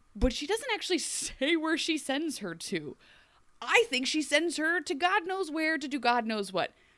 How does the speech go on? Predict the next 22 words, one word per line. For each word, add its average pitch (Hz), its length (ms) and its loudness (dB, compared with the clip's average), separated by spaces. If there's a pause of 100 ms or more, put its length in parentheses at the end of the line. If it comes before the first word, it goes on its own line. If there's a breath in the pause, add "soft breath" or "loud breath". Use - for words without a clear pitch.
(180 soft breath)
So, 214 720 2 (340)
like, 240 400 2 (240)
that's 269 240 0
just 330 180 -2
a 269 80 4
weird 220 400 0
thing 226 160 0
that's 185 140 -4
not 190 160 -2
explained. - 560 -8
It's 180 100 -8
just 202 160 -4
like, 175 140 -2
this 185 120 -2
is 196 100 -6
Glinda's 254 420 0
magic, 208 420 -4
or 208 140 0
this 247 200 -4
is 196 360 -6 (280)
Selena's 254 440 0
magic 208 400 -4